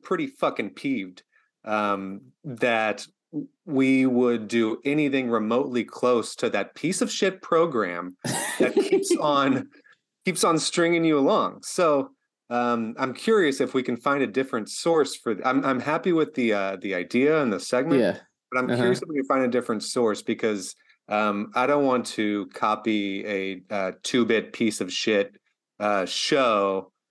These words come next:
Speaker 1: that won't give my good <laughs> friend the time of day.
Speaker 2: I hear ya. And yeah, I mean, the internet is vast and there's just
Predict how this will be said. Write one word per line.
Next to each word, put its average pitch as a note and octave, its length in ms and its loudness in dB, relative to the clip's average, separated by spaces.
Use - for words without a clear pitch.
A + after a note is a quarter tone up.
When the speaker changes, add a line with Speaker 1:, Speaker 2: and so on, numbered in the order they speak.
Speaker 1:
that G#2 480 0
won't A2 380 0
give G#2+ 220 0
my G2 300 0
good G#2 220 0
<laughs> - 60 -16
friend G#2+ 460 0
the A#2 60 -2
time G#2 280 -4
of F2+ 60 -12
day. - 240 -6
Speaker 2:
I B2 140 0
hear D3 200 4
ya. G#2+ 260 4
And A2+ 220 0
yeah, A#2+ 260 2
I G#2 80 0
mean, A2 320 0
the G#2+ 120 -2
internet A#2 380 0
is G2+ 160 -2
vast A#2 800 -2
and G#2 200 -2
there's G#2+ 260 0
just - 420 -2